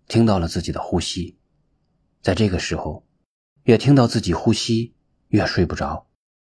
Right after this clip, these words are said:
失眠的人听呼吸最清楚，平常听不清楚，毛孔的呼吸就更不用讲了。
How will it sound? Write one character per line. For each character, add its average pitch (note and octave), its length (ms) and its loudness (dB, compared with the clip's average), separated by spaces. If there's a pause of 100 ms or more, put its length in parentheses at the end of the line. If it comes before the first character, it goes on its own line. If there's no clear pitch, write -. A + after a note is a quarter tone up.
(200)
失 - 200 0
眠 G2 200 2
的 A2+ 100 2
人 F2+ 380 -2 (520)
听 G#2+ 180 2
呼 G#2+ 180 0
吸 G#2 320 0
最 G#2+ 220 0
清 D#2 240 -4
楚， - 260 -14 (1300)
平 B2 160 2
常 A2+ 200 2
听 C3 180 2
不 A2+ 80 2
清 G#2 220 2
楚， D#2+ 360 -6 (600)
毛 G2+ 220 2
孔 G2 180 0
的 E2+ 80 0
呼 G2 180 -4
吸 G2 460 -4 (520)
就 E2+ 360 -2
更 G#2+ 240 0
不 F#2 80 -6
用 F2 160 -2
讲 - 200 -8
了。 - 160 -14